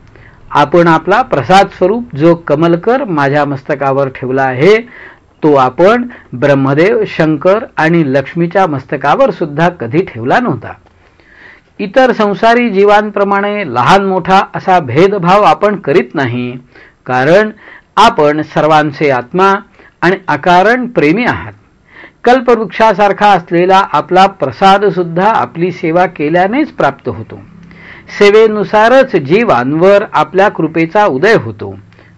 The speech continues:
त्यासाठी जातीची उच्चता किंवा नीचता कारणीभूत नाही. भगवन, हा संसार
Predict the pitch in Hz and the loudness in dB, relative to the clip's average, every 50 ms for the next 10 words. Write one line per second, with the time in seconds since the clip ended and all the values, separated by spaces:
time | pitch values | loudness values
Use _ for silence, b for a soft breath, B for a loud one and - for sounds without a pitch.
0 | b _ - 240 240 269 202 - 151 131 - - 123 120 120 120 123 123 B B | b _ -2 0 0 0 0 0 -4 -6 -6 -6 -4 -2 -2 -2 -2 -4 B B
1 | B B B B 131 117 120 160 156 147 143 - 196 190 165 208 214 202 151 143 | B B B B -10 -2 0 2 2 2 0 -2 -4 -4 -2 -4 -4 -4 -4 -8
2 | 139 - - - 233 208 196 226 214 214 214 - - 196 175 185 196 214 226 226 | -10 -10 -4 -4 -4 -2 0 2 2 2 2 0 -4 -6 -4 -4 -2 -4 -4 -2
3 | 180 175 196 247 240 - 156 135 - 151 165 185 175 175 - 131 127 127 135 151 | -2 0 0 0 -2 -2 -4 -4 0 0 0 0 0 -2 -4 -4 -4 -2 -2 -4
4 | 151 139 151 180 196 190 - 233 240 226 143 110 101 90 - _ _ _ _ _ | -2 -2 -2 -2 -2 -2 -2 -2 0 0 -2 -4 -8 -14 -18 _ _ _ _ _
5 | _ _ _ _ _ _ - 139 143 147 143 143 147 147 143 147 143 143 151 147 | _ _ _ _ _ _ -6 -2 0 0 2 4 2 2 2 0 -2 -8 -10 -16
6 | B B B B B B B - - 233 208 - 196 175 170 165 - 151 143 139 | B B B B B B B 2 2 2 2 2 0 0 0 0 0 2 2 2
7 | 139 | 2